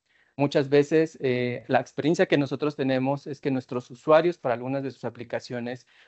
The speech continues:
como lo es, eh, enjuague final o el lavado de su propio material,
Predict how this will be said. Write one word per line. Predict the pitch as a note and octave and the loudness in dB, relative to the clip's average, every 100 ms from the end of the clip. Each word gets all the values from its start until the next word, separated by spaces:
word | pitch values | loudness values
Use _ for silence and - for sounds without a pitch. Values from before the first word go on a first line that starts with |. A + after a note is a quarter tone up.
| - | -2
como | D3 C#3+ | 0 2
lo | C3+ | 2
es, | C#3+ C#3+ _ | 0 -2 _
eh, | C#3+ B2+ A#2+ B2 | -6 -4 -4 -4
enjuague | C3 A#2+ C#3 D3+ | -4 0 2 0
final | - C#3 C3 C#3+ | -2 0 2 0
o | C3+ | 0
el | B2+ | 2
lavado | A#2+ C#3+ F#3 | 4 4 2
de | C#3+ | 0
su | A#2+ | -8
propio | B2+ B2 C3+ | -10 -6 -4
material, | C3+ A#2 A#2 A#2+ A#2+ C#3+ | -2 -2 0 0 0 0